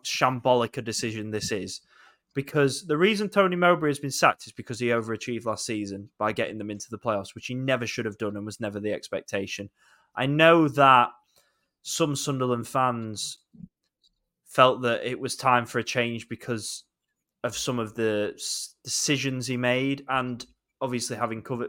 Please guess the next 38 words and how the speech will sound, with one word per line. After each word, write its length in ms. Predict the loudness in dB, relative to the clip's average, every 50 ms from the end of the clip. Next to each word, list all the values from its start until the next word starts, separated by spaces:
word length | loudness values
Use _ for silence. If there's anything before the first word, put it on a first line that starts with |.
| -8 -8
covering 280 | -8 -6 -4 -4 -4
Blackburn, 520 | 2 4 6 6 6 4 0 0 0 0 0
although 260 | -2 -2 0 0 2
I 80 | 2 2
only 180 | 0 0 -2 -8
covered 240 | -8 -8 -10 -8
the 80 | -8 -2
back 300 | 2 2 2 2 0 -2
end 160 | -4 -2 -4
of 100 | -6 -8
Tony 240 | -6 -6 -6 -4 -4
Mowbray's 400 | -2 -2 -2 -2 -2 -4 -6 -4
reign, 200 | -2 -2 -2 -2
I 80 | -4 -4
know 280 | -2 0 2 2 2 2
there 120 | 0 -2
was 160 | -4 -6 -6
some 180 | -6 -6 -4 0
baffling 600 | 2 2 2 0 -2 -6 -6 -4 -4 -4 -6 -8
decisions 500 | -10 -8 -6 -6 -6 -6 -6 -8 -8 -4
there 160 | 0 0 0
as 100 | 0 0
well. 180 | 0 0 -2 -2 -6 -16 -20 -14 _
He 100 | -8 -2
does 260 | 2 4 4 4 2
do 220 | 2 2 4 4 2
things 560 | 0 0 -2 -2 -2 -2 -4 -8 -8 -12 -14 -16 _ _ _ _ -14
tactically 640 | 0 4 4 4 4 2 -6 -12 -10 -8 -6 -6 -4
that 240 | -2 0 -2 -2 -2 -4 _ _ _ _ _ _ _ _ _ 2
don't 320 | 2 2 2 2 -6 -10
quite 480 | -2 2 4 6 6 6 4 2 -2 -6
make 280 | -2 -2 -2 -2 -2
much 300 | -6 -8 -8 -6 -6 -4
sense 320 | -2 -2 -2 -2 -4 -10 -10
and 80 | -8
confuse 600 | -6 -6 -6 -6 -6 -4 -2 -2 0 -2 -2 -4 -4
you, 220 | -4 -4 -4 -6 -8 -14 -20 _ _ -20 _ _ _ _ _ _ _
but 340 | 4 8 8 8 8 8 4